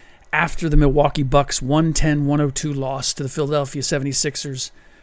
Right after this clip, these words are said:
Friday night in Philadelphia. Now, I'm already a couple of days late getting into, getting to it, but I figured get to it now.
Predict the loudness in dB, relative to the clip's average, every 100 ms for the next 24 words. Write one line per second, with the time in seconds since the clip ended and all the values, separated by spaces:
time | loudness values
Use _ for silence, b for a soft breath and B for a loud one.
0 | b -16 -8 0 2 2 0 -2 -6 -8
1 | -8 -8 -10 -14 -16 -12 -8 -4 0 2
2 | 2 0 -2 b b b -20 -16 -16 -12
3 | -6 -4 -2 -2 2 2 2 0 -2 0
4 | 0 -2 -2 0 0 -2 -4 -6 -4 -4
5 | -2 0 0 -2 -4 -2 0 -2 -6 _
6 | _ _ _ -20 -14 -14 -6 -2 0 -2
7 | -4 -16 _ _ _ -12 -12 -2 -2 0
8 | -2 -2 -4 -8